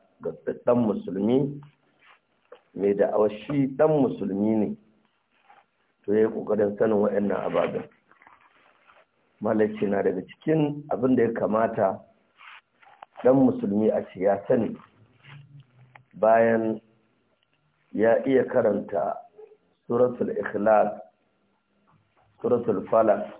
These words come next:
Suratul Nas, ya iya karanta su tilawatan, kuma ya san ma'anarsu da tafsirinsu. Ya ce na daga cikin shi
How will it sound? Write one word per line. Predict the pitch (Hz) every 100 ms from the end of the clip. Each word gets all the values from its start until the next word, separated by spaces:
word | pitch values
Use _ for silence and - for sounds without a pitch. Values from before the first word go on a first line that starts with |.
| _
Suratul | 110 117 117 98 101
Nas, | 107 92 - - _ - _ _ _ _ _ _ _ _ _ _ _
ya | - 101 113 117
iya | 135 127 104
karanta | 127 120 104 104 110 101 101
su | 107 104 104
tilawatan, | - 104 113 117 117 - 95 - _ _ _ _ _ _ _ _ _ _ _ _ -
kuma | - 110
ya | 110 104 -
san | 135 131
ma'anarsu | 113 107 98 107 139 - 101
da |
tafsirinsu. | 95 - - - 101 90 78 - - - - - _ _ _ _ _ _ _ _ - - _ _ -
Ya | 107
ce | -
na | 104 101
daga | 98 98
cikin | - - 147 143
shi | 143 113 110